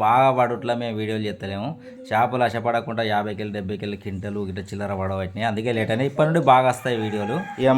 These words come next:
మా షర్ట్ అయితే పైసలు అయితే ఇచ్చిండు. ఇక హుస్నాబాద్కి అయితే ఒక కారు అయితే వేసుకున్నాం, సరా సరి ఇక పోతూనే ఉన్నాం. ఎందుకంటే హుస్నాబాద్ మధ్యలో మన సిగురుమ-,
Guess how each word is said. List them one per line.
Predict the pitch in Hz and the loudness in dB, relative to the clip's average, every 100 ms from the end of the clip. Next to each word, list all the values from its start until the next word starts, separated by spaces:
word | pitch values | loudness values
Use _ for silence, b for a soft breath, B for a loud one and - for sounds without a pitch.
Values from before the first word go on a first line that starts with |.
| 127 | 6
మా | 120 | 4
షర్ట్ | - 131 135 | 4 4 6
అయితే | 131 131 131 | 6 4 4
పైసలు | 120 127 131 | 2 4 2
అయితే | 117 | 0
ఇచ్చిండు. | - 117 113 139 139 | -4 -2 0 0 2
ఇక | 120 | 2
హుస్నాబాద్కి | 113 117 123 127 123 117 | 2 2 2 4 4 4
అయితే | 113 120 | 2 2
ఒక | 117 113 | 2 2
కారు | 113 117 | 4 4
అయితే | 113 110 | 2 -2
వేసుకున్నాం, | 110 110 110 110 - | -2 -4 -4 -6 -2
సరా | 107 110 107 | 0 2 0
సరి | 110 110 107 | 0 0 2
ఇక | 104 98 | 0 0
పోతూనే | 101 107 101 | 0 0 2
ఉన్నాం. | 95 104 135 135 B B - | -2 -4 -6 -10 B B -6
ఎందుకంటే | 120 127 127 127 | 0 4 6 4
హుస్నాబాద్ | 117 143 139 143 139 135 123 | 4 2 6 6 8 6 6
మధ్యలో | 110 127 127 123 | 4 4 6 4
మన | 120 113 - | 2 0 -2
సిగురుమ-, | 123 117 117 113 113 113 123 131 131 | -2 2 2 2 2 0 0 2 0